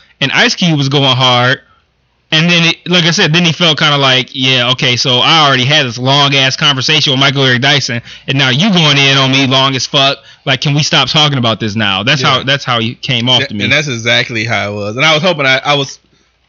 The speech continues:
Speaker 2: I was hoping that I didn't miss much that would indicate differently, but that's what I got from it. He just, you know,
Speaker 1: And
Speaker 2: just
Speaker 1: the thi-,
Speaker 2: seemed
Speaker 1: and,
Speaker 2: mad,
Speaker 1: and the
Speaker 2: mad
Speaker 1: thing is,
Speaker 2: dismissive.
Speaker 1: you can, like, the idea of, like, "Okay, I did something wrong, uh,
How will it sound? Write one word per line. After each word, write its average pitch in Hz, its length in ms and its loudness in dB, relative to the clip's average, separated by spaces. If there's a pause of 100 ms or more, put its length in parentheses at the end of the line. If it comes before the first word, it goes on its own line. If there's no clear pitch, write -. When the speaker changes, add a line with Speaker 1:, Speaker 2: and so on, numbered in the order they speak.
Speaker 2:
I 156 100 2
was 143 120 0
hoping 165 300 0
that 123 280 0
I 135 100 0
didn't 123 300 0
miss 147 220 0
much 131 320 -2
that 120 180 -2
would 110 300 -8 (540)
indicate 120 480 -4
differently, 104 400 -6
but 98 320 -8 (100)
that's 127 300 -2
what 117 140 -4
I 104 100 -2
got 104 260 -6
from 101 240 -10
it. 98 120 -14
He 107 180 -6
just, 110 320 -10
you 113 100 -4
know, - 220 -8 (360)
Speaker 1:
And 202 120 -2
Speaker 2:
just 196 120 0
Speaker 1:
the 254 60 0
thi-, 254 60 2
Speaker 2:
seemed 110 100 0
Speaker 1:
and, 233 140 2
Speaker 2:
mad, 104 240 -6 (220)
Speaker 1:
and 226 100 2
the 220 60 2
Speaker 2:
mad 202 100 -2
Speaker 1:
thing 311 160 2
is, 180 420 0
Speaker 2:
dismissive. - 100 -20 (440)
Speaker 1:
you 302 80 2
can, 151 280 0 (460)
like, 165 240 0
the 180 140 -2
idea 196 500 2
of, 165 180 2
like, 147 400 0
"Okay, 151 380 0
I 143 140 2
did 151 200 -2
something 202 460 0
wrong, 139 500 2 (1160)
uh, 135 280 2